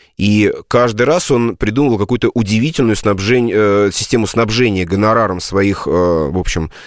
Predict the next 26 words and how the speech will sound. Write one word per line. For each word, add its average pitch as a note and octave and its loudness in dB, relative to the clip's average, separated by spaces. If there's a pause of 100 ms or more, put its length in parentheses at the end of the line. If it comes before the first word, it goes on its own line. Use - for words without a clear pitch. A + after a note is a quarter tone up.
(120)
так D#2 -4
скажем, D#2+ -2 (140)
сегодня F#2+ 0
это E2+ -4
будет F2+ -2
называться F2 -2
наемных F2+ 0
работников. B2 0 (460)
Гонорары F#2+ 2
были F2 -2 (240)
колоссальные. D#2+ -2 (140)
Вот D#2 -6
обычный A2 0
гонорар G#2 2
писателю G#2+ -2
был A2+ -2
там F#2+ -2
в E2+ -2
районе G2 2
трехсот F#2 -2
рублей, A2+ 0
что - -6
было F#2+ 0
колоссальной G2+ 0
суммой. C2 -8 (460)
Но G#2 2